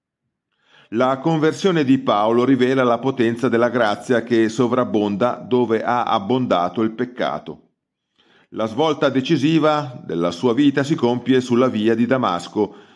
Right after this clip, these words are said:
dove egli scopre il mistero della passione di Cristo che si rinnova nelle sue membra.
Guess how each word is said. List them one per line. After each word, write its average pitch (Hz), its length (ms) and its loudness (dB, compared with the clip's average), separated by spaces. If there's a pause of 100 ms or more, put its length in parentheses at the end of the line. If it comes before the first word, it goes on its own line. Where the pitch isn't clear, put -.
(100)
dove 120 580 -2
egli 170 420 2
scopre 139 540 0
il 120 300 0
mistero 139 560 2
della 117 340 2
passione 135 500 -2
di 135 120 2
Cristo 120 800 -4
che 117 340 -4
si - 240 -2
rinnova 113 720 0
nelle 120 380 2
sue 120 340 2
membra. 76 520 -6